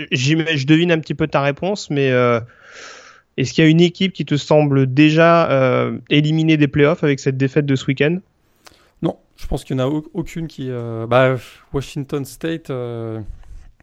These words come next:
Speaker 2: non, finalement, il y en a, il y, il y en a aucune, hein, puisque je, je pensais
Speaker 1: Tu gardes
Speaker 2: avoir
Speaker 1: un espoir pour tout le monde, on est
Speaker 2: Ouais, je garde
Speaker 1: d'accord.
Speaker 2: un espoir pour tout le monde, particulièrement
Speaker 1: Même
Speaker 2: parce
Speaker 1: si
Speaker 2: que
Speaker 1: Auburn est à deux défaites, hein.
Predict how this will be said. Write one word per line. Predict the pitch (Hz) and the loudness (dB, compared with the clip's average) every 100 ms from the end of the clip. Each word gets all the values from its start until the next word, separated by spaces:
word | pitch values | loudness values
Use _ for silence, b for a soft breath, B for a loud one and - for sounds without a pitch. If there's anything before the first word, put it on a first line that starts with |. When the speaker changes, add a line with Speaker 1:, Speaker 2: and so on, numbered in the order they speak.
| b b b - | b b b -4
Speaker 2:
non, | 131 | -4
finalement, | 156 180 139 | -2 -2 -2
il | 156 | -2
y | |
en | 131 | -2
a, | 127 | -4
il | |
y, | 127 | -6
il | |
y | 127 | -6
en | 127 | -6
a | 143 | -4
aucune, | 151 - 156 | -6 -6 -6
hein, | 127 113 | -6 -8
puisque | - 131 | -10 -10
je, | 113 110 | -8 -8
je | 101 | -8
pensais | - - | -10 -6
Speaker 1:
Tu | 131 | 0
gardes | 147 | 0
Speaker 2:
avoir | 143 | 2
Speaker 1:
un | 143 | 0
espoir | - 160 | 0 0
pour | 160 160 | 0 -2
tout | 156 | 0
le | |
monde, | 151 123 | 2 2
on | 113 | 2
est | 127 | 2
Speaker 2:
Ouais, | |
je | |
garde | 123 | 4
Speaker 1:
d'accord. | 143 139 | 4 2
Speaker 2:
un | |
espoir | 135 - 131 | 0 -2 -2
pour | - | -4
tout | 139 | -4
le | |
monde, | 143 151 | -4 -6
particulièrement | 151 - 135 127 | -8 -8 -2 2
Speaker 1:
Même | 156 | 2
Speaker 2:
parce | 160 | 4
Speaker 1:
si | |
Speaker 2:
que | 160 | 2
Speaker 1:
Auburn | 156 196 | 4 2
est | 185 160 | 2 0
à | |
deux | 143 | 0
défaites, | 151 170 123 110 | -2 -4 -6 -8
hein. | 113 | -12